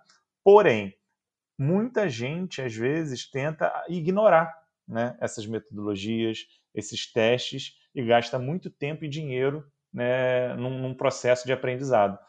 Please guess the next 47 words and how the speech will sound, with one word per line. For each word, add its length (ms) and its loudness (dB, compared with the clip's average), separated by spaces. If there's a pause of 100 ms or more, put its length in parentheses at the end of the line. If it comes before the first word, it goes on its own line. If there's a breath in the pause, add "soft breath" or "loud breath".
Porque 140 -4
eu 40 2
digo 120 -4
o 20 -8
seguinte, 380 -6
o 40 -6
fracasso, 560 2
ele 160 -4
leva 240 2
também 300 -6
ao 80 2
aprendizado. 640 -2 (380)
Só 280 4
que 160 -6
qual 220 4
é 60 2
o 80 -4
tempo 400 -4
e 20 -2
o 60 -2
dinheiro 240 -4
que 40 -16
você 200 -6
vai 120 2
gastar 300 0
nisso? 340 -8 (300)
Então, 220 2
sempre 280 -2
aparece, 540 6
né, 100 2
nessa 280 2
coisa, 280 0
né, 140 0
Júlio, 180 -2
aquilo 320 -2
que 60 -4
a 60 0
gente 160 -8
chama 240 -2
aquela 180 0
palavra 340 8
mágica 360 4
do 100 2
M 160 0
V 140 0
P, 240 0
né? 160 -2